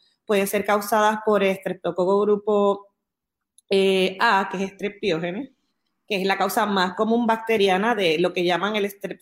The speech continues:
throat o la, o la faringitis bacteriana. Y esta es importante tratarla por las secuelas que puede tener si no es tratada.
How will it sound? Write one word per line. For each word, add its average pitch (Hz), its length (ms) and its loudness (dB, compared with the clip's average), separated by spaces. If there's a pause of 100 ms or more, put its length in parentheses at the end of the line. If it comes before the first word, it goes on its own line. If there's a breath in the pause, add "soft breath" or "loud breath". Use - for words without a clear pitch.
(100)
throat 214 340 0
o 202 120 -2
la, 180 440 2
o 175 60 -4
la 170 120 -4
faringitis 175 520 -8
bacteriana. 190 720 -4 (300 soft breath)
Y 233 80 -2
esta 269 160 -2
es 285 60 4
importante 277 640 2
tratarla 254 760 4
por 208 140 2
las 185 180 0
secuelas 202 380 -2
que 247 120 -2
puede 247 240 2
tener 247 280 0
si 208 180 -4
no 190 100 -2
es 190 140 -6
tratada. 175 580 -4